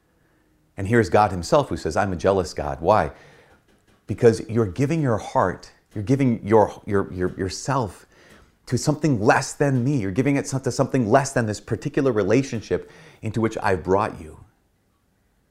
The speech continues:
So to come away, to leave, to not give God worship would be, in many ways, to be adulterous. That's why in the scriptures,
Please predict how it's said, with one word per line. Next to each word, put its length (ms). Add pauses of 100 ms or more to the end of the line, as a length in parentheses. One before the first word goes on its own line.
(300)
So 120
to 80
come 160
away, 320
to 160
leave, 540 (580)
to 80
not 240
give 280
God 240
worship 460 (340)
would 220
be, 440 (260)
in 140
many 160
ways, 500
to 80
be 160
adulterous. 880 (1400)
That's 180
why 200
in 200
the 60
scriptures, 460